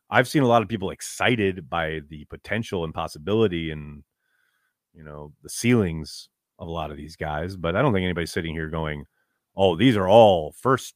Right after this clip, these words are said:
ballot Hall of Famers. They're all a bunch of all pros." Like, you know, and if anyone is saying that, well, then you can probably set them to ignore. But yeah, I don't, who's doing the rating? They're trying to figure out what they've got.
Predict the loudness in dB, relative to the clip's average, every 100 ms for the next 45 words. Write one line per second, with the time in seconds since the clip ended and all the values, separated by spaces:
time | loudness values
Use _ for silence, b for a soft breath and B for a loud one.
0 | -2 2 4 4 2 2 -2 -4 -6 -4
1 | 4 8 10 8 2 0 0 0 0 0
2 | 0 -4 -12 -8 -6 -6 _ _ _ _
3 | _ _ _ _ _ _ _ -4 0 2
4 | 0 -2 0 2 4 6 6 6 2 -2
5 | -2 -4 -4 -4 -2 -4 -4 -8 -8 -10
6 | -14 -16 _ -6 -4 -4 -6 -14 -14 -12
7 | -12 -10 -12 -12 -10 -6 -6 -8 -16 b
8 | b b _ 2 2 0 _ _ _ -10
9 | -6 -4 -4 -6 -6 -4 -2 -2 0 0
10 | -2 -4 -12 _ _ _ _ _ _ _
11 | _ _ _ _ _ _ _ -6 -2 -2
12 | _ -4 0 0 0 0 0 0 -2 -4
13 | -6 -6 -2 -2